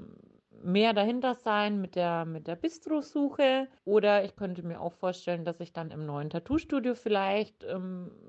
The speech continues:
die Möglichkeit habe, da ein kleines Angebot vielleicht auch erstmal nur mit Kaffee und Kuchen zu machen. Aber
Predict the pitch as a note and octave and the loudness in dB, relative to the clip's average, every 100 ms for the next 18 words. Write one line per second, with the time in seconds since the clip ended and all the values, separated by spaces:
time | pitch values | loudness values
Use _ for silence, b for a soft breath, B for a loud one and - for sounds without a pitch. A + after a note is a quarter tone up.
0 | - - G#3+ F#3+ G3 G3+ G3 G#3 G3 G3 | -16 -4 0 0 0 -2 -4 -4 -2 2
1 | F#3+ - b b b b - F3+ F3 F3 | 0 -2 b b b b 0 4 4 4
2 | - F3+ F3+ F#3 E3 F3 - D#3+ F#3+ G3 | 0 -6 -2 -2 -2 -4 -6 -6 -4 -2
3 | F#3+ F#3 F#3 - _ - G#3 E3+ E3+ D#3 | 2 2 2 -10 _ -8 2 4 4 0
4 | D3+ E3+ - E3+ E3 D#3+ D#3+ - D#3 - | -2 -4 -4 -6 -4 -6 -8 -10 -12 -8
5 | - D#3 - F4+ F4+ F4 B3 G3 G#3+ A3+ | -8 -6 -2 -2 -2 -2 0 2 0 -2
6 | G#3+ - F3 E3+ E3+ | -4 0 2 2 0